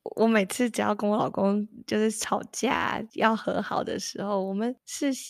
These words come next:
他做错的话，我就会要求他说要说出我十个优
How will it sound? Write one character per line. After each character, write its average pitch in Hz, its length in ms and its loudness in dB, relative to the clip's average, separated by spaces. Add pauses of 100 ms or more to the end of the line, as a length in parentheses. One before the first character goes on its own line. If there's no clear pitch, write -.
他 - 280 0
做 208 260 -2
错 208 320 -4
的 - 140 -4
话， - 340 0
我 - 120 -4
就 180 160 -4
会 208 200 0
要 - 200 0
求 - 220 -8
他 - 240 -6
说 190 180 -4
要 190 120 2
说 190 240 -2
出 185 220 -6
我 - 140 -8
十 - 340 -6
个 170 140 0
优 165 280 -2